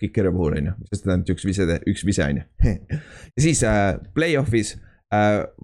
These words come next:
Ve-, äh, Vinatieri kahes mängus lõi siis neljast neli field goal'id, seit-, seitsmest seitse extra point'id, on ju. Ja Super Bowlil lõi oma ühe field goal'i sisse ja Patriots võitis siis Philadelphia, äh, Philadelphia't kakskümmend neli, kakskümmend üks. Täpselt field goal'i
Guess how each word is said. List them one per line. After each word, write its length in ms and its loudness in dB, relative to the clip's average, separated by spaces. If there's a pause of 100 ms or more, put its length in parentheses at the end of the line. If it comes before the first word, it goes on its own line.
Ve-, 220 0
äh, 220 2 (100)
Vinatieri 600 2 (420)
kahes 240 0
mängus 380 2
lõi 160 4
siis 180 -2
neljast 300 0
neli 180 4
field 240 2
goal'id, 240 2
seit-, 240 -4
seitsmest 400 0
seitse 240 0
extra 300 -2
point'id, 320 2
on 160 6
ju. 80 2 (320)
Ja 120 -2
Super 280 2
Bowlil 380 2 (100)
lõi 140 2 (100)
oma 160 2
ühe 240 4
field 240 0
goal'i 240 2
sisse 460 0 (100)
ja 140 2 (100)
Patriots 480 0
võitis 380 0
siis 120 -2
Philadelphia, 680 2 (640)
äh, 140 0 (100)
Philadelphia't 560 0
kakskümmend 320 2
neli, 160 2
kakskümmend 300 -2
üks. 160 -16 (540)
Täpselt 320 -2
field 240 2
goal'i 300 4